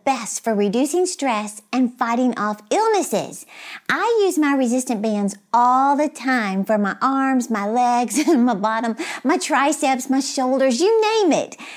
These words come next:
Now, if you'd like to know more about my resistance band workouts, I'll post them on my Instagram stories from time to time. So be sure to follow me on Instagram.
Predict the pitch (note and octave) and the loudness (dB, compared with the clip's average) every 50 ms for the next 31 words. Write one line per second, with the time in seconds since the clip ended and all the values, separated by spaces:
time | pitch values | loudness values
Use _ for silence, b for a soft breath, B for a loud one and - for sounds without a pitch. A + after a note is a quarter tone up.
0 | B B B B B3 C4 B3+ A#3+ - D#4+ F#4+ F#4 F#4 G4 F#4+ - G4+ F#4+ F4+ E4+ | B B B B -2 0 0 2 2 2 4 4 2 2 0 0 0 2 2 4
1 | E4 E4 D#4+ D4 D4 - A#3+ B3 B3 B3 A#3+ A#3 A#3 G#3+ B3+ C#4 D4 - D#4+ D#4 | 4 4 2 2 2 0 0 0 0 0 0 0 0 0 0 0 0 0 0 0
2 | C#4 - B3 B3 A#3+ A3 G#3+ A3 G#3+ A#3+ C4 D#4 F#4+ F#4 - D4+ A#3 G3 G#3 G#3 | 0 0 0 0 0 0 0 0 0 2 2 2 0 0 -2 -4 -2 -2 -2 -4
3 | - - - A#3 A#3+ A#3+ - - D4+ F#4+ F#4 - G4 F4 D#4 C4+ A#3+ A#3 G3+ F#3 | -4 -2 -2 -2 -2 -2 -2 -2 -2 -2 -2 0 0 2 2 4 2 2 0 0
4 | F3 F3 - _ - B3+ C4 A#3+ - A#3 A#3+ A#3 A3 G#3 G3+ - A#3+ A3 G#3+ G#3+ | -4 -6 -8 _ -2 0 0 0 0 -2 0 0 0 0 -2 -2 -2 0 0 0
5 | G#3+ G3+ A3 G#3 G3 G3 G3 G#3 G#3+ A3 G#3 G3+ - A3+ G3+ G3 G3 G3 G3 B | 0 0 -2 -4 -4 -4 -4 -4 -4 -4 -4 -4 -4 -6 -6 -4 -4 -6 -6 B
6 | B B B B B B B - D#4 - - F#4+ G4+ A4 - C5 A#4+ A4+ A4 A4 | B B B B B B B -4 -2 -2 0 0 0 0 0 0 -2 -2 -2 0
7 | - F#4 F#4 F#4+ F#4+ F4+ E4 D4+ A#3+ - - C#4+ D4+ C#4 B3 F3+ F#3+ D3+ G2 B1+ | 0 0 2 2 2 2 2 0 0 0 0 0 0 0 0 -2 -2 -2 -4 -4
8 | D2 - | -8 -14